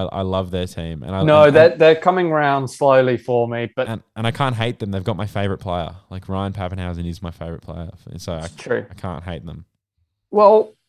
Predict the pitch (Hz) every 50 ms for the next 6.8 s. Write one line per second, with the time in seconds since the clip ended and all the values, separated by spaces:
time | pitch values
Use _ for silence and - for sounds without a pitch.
0 | _ - 214 202 175 - 220 214 214 196 160 - 135 175 240 - _ _ _ _
1 | _ _ 214 208 226 - - 214 214 208 196 185 190 175 165 160 - 196 208 -
2 | - - - - 151 - - _ - 123 113 95 - - - _ _ _ _ 101
3 | 104 107 107 104 101 98 90 85 76 78 _ _ _ _ _ - 120 123 - 165
4 | 190 - - 165 139 139 - 156 147 - 143 107 85 - - - - 127 117 113
5 | - - - _ _ _ _ _ _ _ _ _ _ _ _ _ _ - 139 139
6 | 147 156 151 175 160 151 156 156 131 151 147 139 135 123 123 -